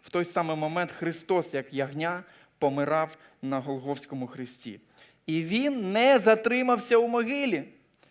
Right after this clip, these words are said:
Що відбулося пізніше, коли прийшли намальзамувати тіло жінки, вони побачили,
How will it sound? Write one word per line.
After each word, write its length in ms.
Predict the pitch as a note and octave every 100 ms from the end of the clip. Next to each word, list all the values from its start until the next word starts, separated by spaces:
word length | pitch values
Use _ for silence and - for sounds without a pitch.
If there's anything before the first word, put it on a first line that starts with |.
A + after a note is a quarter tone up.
| _ - _ _ -
Що 260 | - A#3+
відбулося 520 | B3+ G3 A#3 A3+ A3+
пізніше, 640 | G3+ A3 F#3+ A#3+ C#4 C4 A3
коли 260 | G#3+ A3
прийшли 720 | A3 - G3+ G3+ - B3 A#3+ - _
намальзамувати 880 | E3 F3 F#3 F3+ F#3+ G3 G#3 G3+ E3+
тіло 380 | - A3+ B3+ A3
жінки, 420 | E3+ G#3 F#3+ G3+
вони 200 | F#3 A3
побачили, 760 | A3 G#3 B3 C#4 B3+ A#3 D#3+